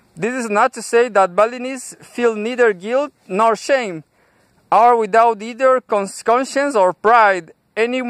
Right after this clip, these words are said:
any more than they are unaware that time passes or that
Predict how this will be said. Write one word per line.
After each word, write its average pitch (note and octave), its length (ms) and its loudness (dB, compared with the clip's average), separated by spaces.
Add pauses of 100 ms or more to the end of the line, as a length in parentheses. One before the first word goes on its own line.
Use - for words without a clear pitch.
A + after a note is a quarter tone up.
(180)
any A3+ 200 -2
more B3 520 2 (480)
than G#3+ 280 -2
they G#3+ 160 2
are A3 400 4 (120)
unaware G#3 760 2
that F3+ 340 0
time B3 220 0
passes B3+ 760 -4 (380)
or G#3 260 4
that G3+ 480 4